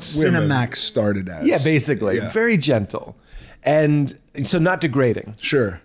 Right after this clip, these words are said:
Speaker 1: Just, like, nakedness. And I was like, and I told Val this and she was like, "Yes, that's, it, sometimes it's great and sometimes it, it doesn't work." And it, it's interesting that these things are built, it's a clue, Val told me,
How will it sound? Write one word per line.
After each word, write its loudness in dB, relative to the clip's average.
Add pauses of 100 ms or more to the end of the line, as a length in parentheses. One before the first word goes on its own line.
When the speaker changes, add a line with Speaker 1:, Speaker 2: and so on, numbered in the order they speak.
Speaker 1:
Just, 0
like, -2 (140)
nakedness. -4
And -4
I 0
was -4
like, -4
and 0
I -2
told -4
Val 2
this -4
and -6
she -6
was -4
like, -4 (420)
"Yes, -2
that's, -6 (100)
it, -8
sometimes 2
it's -4
great 0
and 0
sometimes -2
it, -10 (280)
it 0
doesn't 0
work." 2
And 0 (220)
it, -4 (360)
it's -2
interesting 2
that -2
these 0
things 0
are -2
built, -4
it's -2
a -2
clue, 0
Val 0
told -6
me, -4